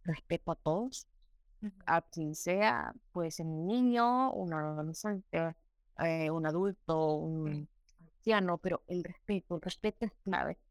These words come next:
Speaker 1: y es algo tan importante que siento que es uno de los valores que se está perdiendo actualmente. Siento que en, cuando ya nosotros ya no tenemos ni siquiera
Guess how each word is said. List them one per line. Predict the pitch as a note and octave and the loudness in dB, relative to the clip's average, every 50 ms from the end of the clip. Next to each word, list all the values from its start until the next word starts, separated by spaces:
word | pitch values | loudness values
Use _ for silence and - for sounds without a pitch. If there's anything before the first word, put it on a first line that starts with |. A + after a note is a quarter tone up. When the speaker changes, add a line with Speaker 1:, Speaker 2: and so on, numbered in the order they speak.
| _ - | _ -6
Speaker 1:
y | - G3 G3 | -2 0 0
es | F#3+ - | 0 0
algo | G3+ F#3+ F3+ F#3+ | -2 -4 -4 -4
tan | - - G#3 G#3 A3 | -2 -2 0 0 0
importante | G#3+ - - G3+ - G3+ F#3 - - G3+ | -2 -4 -6 -2 0 0 0 0 -4 -6
que | - - F#3+ | -6 -8 -10
siento | - - G#3 G#3 G#3 G#3+ G3+ - G#3 G#3 - | -6 -4 -2 -2 -2 -2 -2 -2 -4 -4 -4
que | - F#3 F3 E3 D#3 - _ _ _ - | -2 -2 -2 -2 -2 -6 _ _ _ -6
es | - G3 F#3+ G#3 | -4 -2 0 0
uno | G#3 G#3 | 0 0
de | G3 | 0
los | G3 F#3 | 0 0
valores | F3+ F#3 F3+ F3+ F3+ F#3 - | 0 0 0 0 0 -2 -6
que | - F#3 | -10 -8
se | - G3+ | -8 -8
está | F3+ - F#3 - | -6 -6 -6 -4
perdiendo | - F#3+ E3 E3+ D#3 E3 E3+ E3+ E3 - | -2 -2 -2 0 0 0 0 0 -2 -2
actualmente. | - - _ - D#3 D3+ D3 D3 C#3+ C#3+ - - - - - _ _ _ _ _ _ _ _ _ _ _ _ _ | -4 -4 _ -2 -2 0 0 -2 -4 -4 -8 -10 -14 -18 -18 _ _ _ _ _ _ _ _ _ _ _ _ _
Siento | - - F#3+ F3 - - F3+ | -10 -6 -6 -4 -2 -2 -2
que | - - G3 F#3 F3+ F3 E3+ D#3+ D#3 D3+ C#3+ D#3 - _ _ - - | 0 2 2 4 6 6 4 4 4 0 -2 -4 -8 _ _ -14 -8
en, | - D#3+ D#3+ D#3 D3+ D3 D3 D3 D3 D3+ D3+ D3+ - - - | -4 -2 -2 0 -2 -2 -2 -4 -4 -4 -6 -8 -10 -10 -8
cuando | - F3 D#3+ D3 D#3 D#3 D3 | -6 -4 -2 -2 -2 -2 2
ya | F3 E3+ E3+ F3+ F3+ F3+ | 6 6 6 6 6 2
nosotros | F#3 F3+ F3+ F3 D#3+ - F#3 F3 - F#3 F#3 F3 - - | 0 0 -2 -2 -4 -6 -6 -4 -2 -2 -2 -4 -6 -6
ya | E3+ F3+ F3 | -4 -2 0
no | F3 F#3 F#3 | 0 0 -2
tenemos | - - - F#3 F#3 F#3 G3 F#3+ F#3 | -2 -2 -2 0 0 0 0 -2 -2
ni | F#3 E3+ | -4 -6
siquiera | - - - F#3 F3+ F#3 | -8 -6 -4 -2 0 0